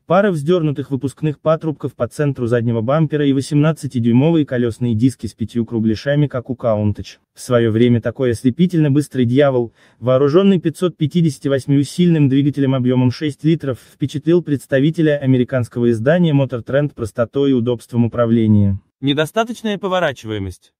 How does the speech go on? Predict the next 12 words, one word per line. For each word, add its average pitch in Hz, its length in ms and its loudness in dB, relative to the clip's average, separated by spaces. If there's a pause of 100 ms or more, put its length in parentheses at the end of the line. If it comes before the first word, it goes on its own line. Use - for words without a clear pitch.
(180)
Ощутимая, 160 640 2
зато 139 280 0
благодаря 165 400 2
ей 156 160 0
наверняка 143 480 0
уцелело 143 400 0
немало 139 360 2
клиентов 135 500 -4
Lamborghini 117 600 0
с 117 40 -6
замашками 113 520 -2
гонщиков. 107 760 -4